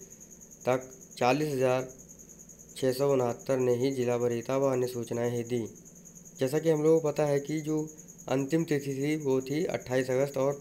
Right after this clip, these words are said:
पाँच बजे तक ही जो अपनी सूचनाएं और ज़िला थे, वो भर सकते थे। तो उतनी कल तक, जो पाँच बजे तक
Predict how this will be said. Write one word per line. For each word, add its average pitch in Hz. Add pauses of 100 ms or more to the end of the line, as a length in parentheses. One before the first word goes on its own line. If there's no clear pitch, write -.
पाँच 127
बजे 123 (600)
तक 135
ही 123 (400)
जो 123 (920)
अपनी 139
सूचनाएं 131
और 131
ज़िला 123
थे, 127
वो 151
भर 123
सकते 113
थे। 107 (680)
तो 143 (160)
उतनी 151 (680)
कल 139
तक, 143
जो 135
पाँच 127
बजे 127
तक 135